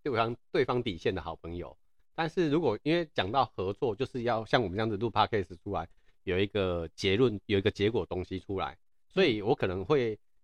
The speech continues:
Speaker 1: 两个处女座会不会这样子？就是你坚持你要的方向，他坚持他要的方向。
Speaker 2: 而且我跟你讲，我先跟你讲，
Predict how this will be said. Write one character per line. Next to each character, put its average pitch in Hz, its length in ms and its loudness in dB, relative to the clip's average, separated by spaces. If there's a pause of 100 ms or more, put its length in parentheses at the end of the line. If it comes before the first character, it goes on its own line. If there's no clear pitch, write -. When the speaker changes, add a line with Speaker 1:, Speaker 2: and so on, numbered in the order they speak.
(140)
Speaker 1:
两 110 140 -2
个 98 80 2
处 143 140 -2
女 113 80 0
座 120 140 2
会 120 60 0
不 113 40 -4
会 113 80 2
这 107 80 -2
样 98 140 -2
子？ 87 120 -12
就 95 120 -8
是 107 200 -6
你 95 140 -2
坚 123 220 -2
持 98 160 -8
你 92 160 -4
要 117 100 0
的 92 100 -2
方 90 220 -6
向， 87 220 -8
他 101 160 -2
坚 107 180 0
持 - 160 -18
他 98 180 -2
要 107 140 2
的 90 140 -4
方 90 200 -2
向。 87 240 -6
Speaker 2:
而 233 80 8
且 311 80 4
我 247 60 6
跟 214 100 2
你 233 40 0
讲， 202 120 0
我 160 60 -2
先 214 140 -4
跟 214 100 -4
你 - 20 -4
讲， 175 220 -8